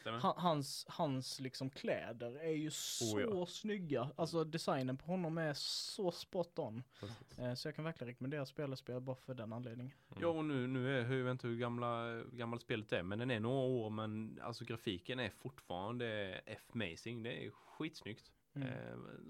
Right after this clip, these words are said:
Speaker 1: vackert spel egentligen.
Speaker 3: Ja.
Speaker 1: Eh, och ni pratade lite ljud sist med ljuddesignen är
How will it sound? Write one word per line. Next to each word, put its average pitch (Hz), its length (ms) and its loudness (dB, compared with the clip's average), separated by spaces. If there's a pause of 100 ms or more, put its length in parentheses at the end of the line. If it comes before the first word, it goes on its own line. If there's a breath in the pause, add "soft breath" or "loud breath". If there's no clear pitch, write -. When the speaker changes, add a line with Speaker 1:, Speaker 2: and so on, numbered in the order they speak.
(160)
Speaker 1:
vackert 135 380 -6
spel 90 280 -4
egentligen. 95 360 -8
Speaker 3:
Ja. 98 120 -10 (400 loud breath)
Speaker 1:
Eh, 101 140 -2
och 123 380 -2
ni 120 100 0
pratade 120 340 0
lite 120 160 -6
ljud 107 260 -4
sist - 340 -8
med 101 260 -4
ljuddesignen 104 720 -2
är 107 140 0